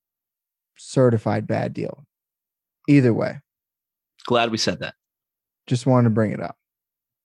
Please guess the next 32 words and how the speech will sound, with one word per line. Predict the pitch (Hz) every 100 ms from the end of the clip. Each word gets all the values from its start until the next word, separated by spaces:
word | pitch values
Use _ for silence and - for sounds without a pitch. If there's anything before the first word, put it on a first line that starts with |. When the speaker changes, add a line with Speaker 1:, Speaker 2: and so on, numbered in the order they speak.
| _ -
Speaker 1:
Put | 127 117
that | 113
on | 110 104
record. | 104 - - _ _ _ _ -
Speaker 2:
All | 113
right. | 104 95 - _ _ - 110
Brave. | 110 92 107 _ _ _ _ _ _ _ _ _ -
Speaker 1:
Thank | 110 104 -
you. | - _ _ _ _ _ _ _ _ -
Uh, | 117 120 120 120 120 123 123 120
so | - 131
you | 135
got |
anything | 151 156 165
else? | 214 - _ -
Was | 117
that | 123 131
the | 117
last, | 123 127
last, | 127 120 120
last | 123 127 -
deal? | 120 139 160 _ _ _ _ _ _ -
Speaker 2:
Yeah, | 127 113 104 - -
it | 104
can | 127
be | 117
the | 110
last, | 101 98 101
last, | 98 -
last | 98 -
deal. | 101 98 _ _ _ _ _ _
Speaker 1:
Perfect. | 117 107 107